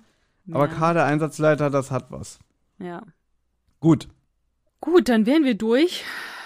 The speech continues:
Speaker 2: Sagt uns gerne, wie euch dieses Format gefallen hat und ob ihr wirklich nebenbei zugehört habt oder ob ihr die Folge vorher in einem durchgehört habt. Und wir hören uns in zwei Wochen wieder und dann kommt, ich kündige sie, kündige sie jetzt schon an, die Folge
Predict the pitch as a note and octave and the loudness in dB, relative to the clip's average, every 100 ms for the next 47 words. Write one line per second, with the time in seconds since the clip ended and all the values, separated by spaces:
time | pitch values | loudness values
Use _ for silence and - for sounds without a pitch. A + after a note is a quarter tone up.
0 | - - F#3+ A3 - A#3+ - A3 A3 G#3 | -20 -14 -4 -4 0 -2 0 0 0 0
1 | G#3+ G#3 G3+ G3+ F#3+ G3 - - F#3+ F#3 | 0 0 -4 -8 -8 -10 -12 -6 -4 -2
2 | F3+ - - F3+ F#3+ A3 F#3 E3 - F3+ | -4 -6 -4 -2 -2 -4 -6 -10 -4 -4
3 | E3+ G3 G3+ F#3+ - - _ F#3 F3+ F3+ | -4 -6 -4 -6 -10 -20 _ -6 -4 -2
4 | E3+ E3+ E3+ E3+ G3+ F#3 G3 F#3+ G3+ G3 | 0 0 -2 -4 -6 -4 -2 -2 -2 -6
5 | F3 E3+ E3 E3 E3+ F3 E3+ - F3+ F#3 | -4 -4 -4 -6 -4 -4 -6 -4 -4 -2
6 | F3 F3 F3+ E3+ F#3 - F#3+ F#3 F3+ - | -4 -4 -4 -2 -4 -4 -6 -4 -6 -4
7 | F#3 G3+ _ - _ _ _ _ _ _ | -6 -6 _ -20 _ _ _ _ _ _
8 | _ _ F#3+ F#3 F3 F3 F3 E3+ - _ | _ _ -6 -4 -4 -4 -6 -10 -16 _
9 | _ _ _ - F3 G#3 A#3+ A#3 A3 A3+ | _ _ _ -12 -2 0 0 -2 -4 -4
10 | A3+ C4+ B3 B3+ C4+ B3 G#3 G3+ F#3+ A3 | -2 -2 -2 -2 0 0 -2 -2 -2 -2
11 | - G#3+ G3+ A3 A#3 - - B3+ B3 F#3+ | -4 -4 -2 -2 -4 -8 -8 -2 -2 -2
12 | E3+ - - B3 G#3 F3+ E3+ E3+ E3+ F3+ | -12 -12 -2 -2 -2 -4 -4 -6 -6 -8
13 | E3 E3 A3+ B3+ _ _ _ F#3+ - G3+ | -6 -4 -4 -8 _ _ _ -12 -4 0
14 | G3 F3+ F#3 F3+ F3 | 0 0 -2 -2 -6